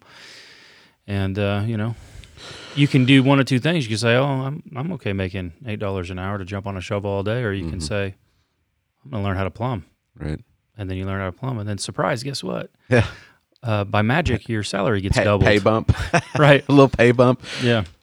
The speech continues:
Speaker 2: Yeah, I, I started, I started out at Target stocking shelves overnight, and, uh, a supervisor position opened up, and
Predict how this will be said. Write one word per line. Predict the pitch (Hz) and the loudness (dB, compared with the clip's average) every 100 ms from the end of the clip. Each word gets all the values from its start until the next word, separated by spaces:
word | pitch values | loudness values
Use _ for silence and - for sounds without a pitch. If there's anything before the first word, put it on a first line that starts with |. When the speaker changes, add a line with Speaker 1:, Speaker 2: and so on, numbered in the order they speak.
| _ | _
Speaker 2:
Yeah, | - 82 98 107 | 4 8 8 8
I, | 110 117 | 6 6
I | |
started, | 110 - 101 98 90 - - | 4 6 6 4 -2 -10 -2
I | 95 | 0
started | - 90 87 | 2 2 4
out | 87 | 2
at | 87 | 2
Target | - 85 87 85 - _ _ _ | 2 0 2 -2 -4 _ _ _
stocking | - 80 - | -2 -2 -2
shelves | - 82 78 - | 0 0 -2 -4
overnight, | 92 82 80 78 - - - | -2 0 0 0 -2 -6 -12
and, | 82 78 78 78 _ _ _ | -4 -2 -2 -4 _ _ _
uh, | 78 73 76 76 _ _ _ _ _ | -4 -2 -2 -6 _ _ _ _ _
a | - | -12
supervisor | - 76 - 69 73 76 | -6 -6 -4 -2 -2 -4
position | 78 71 76 - | -4 -2 -2 0
opened | 76 82 73 69 | 0 0 0 2
up, | 110 - _ | 2 0 _
and | 73 71 76 | -8 -4 -4